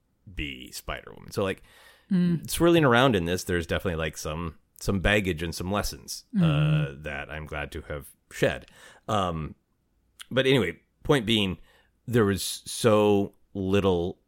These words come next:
Speaker 1: on-screen live action that forever, it, in my mind, it was, you know, a, a thing to be dreamed of. And now I'm in this weird place of, like, "Oh, may-, there might be a little bit too much dream." <laughs>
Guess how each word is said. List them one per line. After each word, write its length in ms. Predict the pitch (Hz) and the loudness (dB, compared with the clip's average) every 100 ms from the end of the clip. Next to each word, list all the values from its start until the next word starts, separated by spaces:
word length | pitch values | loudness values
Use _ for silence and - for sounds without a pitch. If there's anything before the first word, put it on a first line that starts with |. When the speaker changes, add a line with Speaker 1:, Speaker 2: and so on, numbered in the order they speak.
| _ _ _ _ _ - | _ _ _ _ _ -4
Speaker 1:
on-screen 680 | 98 95 - 98 92 87 85 | -2 -2 -2 -2 -2 -2 -4
live 360 | 80 82 82 | -2 -2 -2
action 580 | 76 73 - 69 64 - - | -4 -6 -8 -12 -14 -16 -12
that 340 | 71 67 73 _ _ | -8 -8 -10 _ _
forever, 760 | - 101 - 110 110 85 78 - | -8 -6 0 2 2 2 -2 -6
it, 220 | 82 - _ | -10 -10 _
in 120 | 82 | -8
my 120 | 80 76 | -6 -4
mind, 320 | 85 80 76 | -4 -4 -6
it 100 | - | -8
was, 360 | 73 71 69 - _ _ _ _ - | -8 -8 -10 -16 _ _ _ _ -14
you 120 | 82 | -10
know, 280 | 71 71 69 _ _ - | -8 -10 -14 _ _ -14
a, 60 | 85 | -12
a 80 | - | -12
thing 280 | - 95 90 | -6 -4 -4
to 80 | 85 | -6
be 120 | 82 | -8
dreamed 440 | 78 76 110 110 82 | -6 -2 0 0 -2
of. 220 | 69 67 - - _ _ 101 | -6 -10 -14 -20 _ _ -2
And 180 | 101 | 0
now 200 | 92 90 | 2 2
I'm 100 | 90 | 2
in 80 | 90 | 0
this 160 | 87 - | -4 -2
weird 200 | 90 78 | -4 -2
place 260 | 95 87 82 | 0 -2 -2
of, 60 | |
like, 240 | 76 69 - _ _ _ _ - | -6 -8 -16 _ _ _ _ -18
"Oh, 60 | - | -6
may-, 220 | 110 156 | -2 -2
there 140 | 131 156 | 0 0
might 200 | 226 262 | 2 4
be 60 | |
a 60 | 294 | 4
little 120 | 214 | 4
bit 120 | 202 - | 2 2
too 100 | 180 | -2
much 180 | 160 - | -2 0
dream." 260 | 151 85 - - - 539 640 539 | 0 -2 -6 -6 -6 -6 -12 -10
<laughs> 60 | - | -4